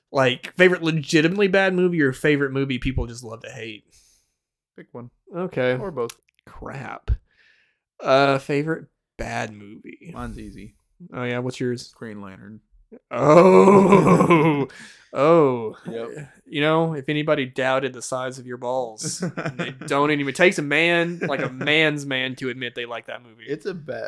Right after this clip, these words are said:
Speaker 2: oh, I like it. I do. It's a bad movie. It,
Speaker 1: It's
Speaker 2: it,
Speaker 1: terrible,
Speaker 2: the
Speaker 1: but
Speaker 2: C G I is bad. Like, all of it's bad. Even, you know, Ryan Reynolds is, like, not
Speaker 1: Yeah.
Speaker 2: proud of that movie.
Speaker 1: Yeah, no.
Speaker 2: But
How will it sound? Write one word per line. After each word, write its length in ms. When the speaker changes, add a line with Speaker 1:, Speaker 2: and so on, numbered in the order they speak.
Speaker 2:
oh, 120
I 100
like 280
it. 140
I 240
do. 300
It's 160
a 80
bad 420
movie. 440
It, 140
Speaker 1:
It's 380
Speaker 2:
it, 60
Speaker 1:
terrible, 600
Speaker 2:
the 160
Speaker 1:
but 260
Speaker 2:
C 140
G 40
I 140
is 120
bad. 440
Like, 340
all 220
of 80
it's 140
bad. 400
Even, 440
you 140
know, 240
Ryan 360
Reynolds 380
is, 200
like, 220
not 200
Speaker 1:
Yeah. 80
Speaker 2:
proud 240
of 60
that 180
movie. 360
Speaker 1:
Yeah, 260
no. 360
Speaker 2:
But 340